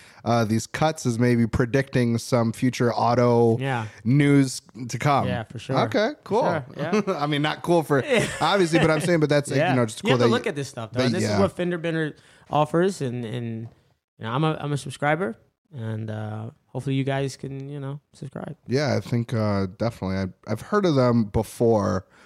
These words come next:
Speaker 2: Mm-hmm.
Speaker 1: uh, but now that you mention it, I think I'm gonna have to go ahead and become an active subscriber,
Speaker 2: Yep.
Speaker 1: uh, to
Speaker 2: Fender
Speaker 1: just get, to just get some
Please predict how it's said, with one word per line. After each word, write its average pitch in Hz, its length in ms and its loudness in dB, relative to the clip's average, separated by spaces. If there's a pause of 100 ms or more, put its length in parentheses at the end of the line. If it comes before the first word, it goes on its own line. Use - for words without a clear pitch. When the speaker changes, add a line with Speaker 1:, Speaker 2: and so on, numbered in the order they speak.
(140)
Speaker 2:
Mm-hmm. 139 180 -8
Speaker 1:
uh, 104 140 2
but 104 160 -2
now 113 160 0
that 107 120 0
you 107 140 -4
mention 101 440 -4
it, 98 40 -6
I 98 60 -6
think 107 240 -12
I'm 104 80 -10
gonna 104 140 -10
have 104 80 -14
to 107 80 -14
go 104 80 -10
ahead 104 160 -8
and 104 80 -8
become 123 380 -4
an 113 60 -2
active 117 320 -4
subscriber, 107 680 -2 (220)
Speaker 2:
Yep. 135 260 -6
Speaker 1:
uh, 113 120 2
to 175 80 2
Speaker 2:
Fender 185 140 0
Speaker 1:
just 190 120 -2
get, - 340 -4
to 117 100 -6
just - 180 -10
get - 240 -4
some 110 460 0